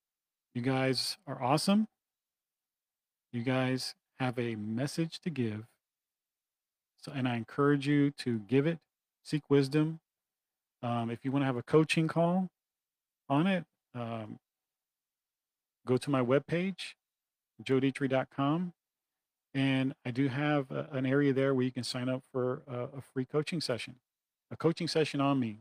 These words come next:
let's put it that way. But you can sign up for a coaching session. It's a fifteen minute call, but if you reference this, uh, podcast episode,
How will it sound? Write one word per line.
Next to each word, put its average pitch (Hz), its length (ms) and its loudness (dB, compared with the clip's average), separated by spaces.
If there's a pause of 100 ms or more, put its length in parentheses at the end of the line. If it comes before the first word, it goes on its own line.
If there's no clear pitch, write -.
let's 120 140 -12
put 127 140 0
it 120 60 2
that 113 180 2
way. 120 180 -14 (640)
But 123 100 0
you 123 80 0
can 120 100 -6
sign 131 220 -2
up 131 120 -2
for 123 120 -2
a 113 40 -2
coaching 151 400 -2
session. 147 500 -2 (800)
It's 113 400 -6
a 113 180 -6
fifteen 135 380 -2
minute 139 200 -2
call, 147 500 -2
but 123 340 0
if 123 220 -8
you 117 460 -2
reference 135 720 0 (400)
this, 123 400 -2
uh, 120 420 -2 (260)
podcast 151 560 0
episode, 139 520 0